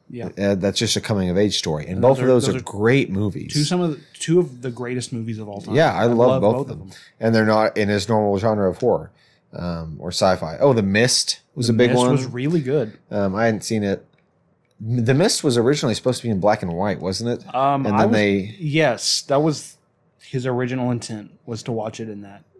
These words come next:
Speaker 2: was to make it,
Speaker 1: medium.
Speaker 2: yeah, but then the studio
Speaker 1: Um,
Speaker 2: interfered.
Speaker 1: I meant the book. The book was really good. I
Speaker 2: Oh,
Speaker 1: didn't
Speaker 2: you
Speaker 1: actually
Speaker 2: read the
Speaker 1: watch the
Speaker 2: book?
Speaker 1: Yeah.
Speaker 2: Oh.
Speaker 1: Oh, the novella was really good.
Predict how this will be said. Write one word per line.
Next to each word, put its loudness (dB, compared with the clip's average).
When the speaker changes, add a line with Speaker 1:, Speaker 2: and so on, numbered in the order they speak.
Speaker 2:
was -6
to -2
make 4
it, 2
Speaker 1:
medium. -8
Speaker 2:
yeah, 4
but -2
then 2
the 0
studio 4
Speaker 1:
Um, 2
Speaker 2:
interfered. -4
Speaker 1:
I 2
meant 4
the -2
book. -6
The -8
book 2
was -2
really -12
good. -20
I -2
Speaker 2:
Oh, 6
Speaker 1:
didn't 6
Speaker 2:
you 8
Speaker 1:
actually 10
Speaker 2:
read 8
the 4
Speaker 1:
watch 0
the 4
Speaker 2:
book? 4
Speaker 1:
Yeah. -8
Speaker 2:
Oh. -8
Speaker 1:
Oh, -10
the -12
novella -14
was -20
really -20
good. -20